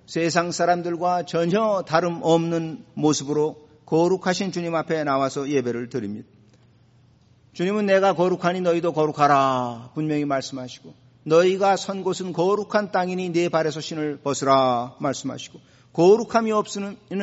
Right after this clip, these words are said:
주를 뵙지 못하리라" 분명히 말씀하시는데도 거룩하지 못한 몸, 거룩하지 못한 삶 그대로 가지고 나와서 예배에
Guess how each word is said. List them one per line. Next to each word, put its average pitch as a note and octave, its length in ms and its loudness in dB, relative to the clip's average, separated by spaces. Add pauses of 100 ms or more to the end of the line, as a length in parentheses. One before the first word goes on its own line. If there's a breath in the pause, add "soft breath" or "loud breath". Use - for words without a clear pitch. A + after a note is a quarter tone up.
(120)
주를 F3+ 200 -2
뵙지 F3 300 -4
못하리라" D3+ 840 -2 (220 loud breath)
분명히 D#3 500 0
말씀하시는데도 B2+ 1120 -4 (680)
거룩하지 C#3+ 560 0
못한 C#3 440 -6
몸, C#3+ 380 -8 (540)
거룩하지 C#3+ 680 -2
못한 C#3+ 400 -6
삶 D3 420 -4 (360)
그대로 C#3 840 2
가지고 B2+ 320 0
나와서 B2 520 -2 (400)
예배에 G#2+ 460 -2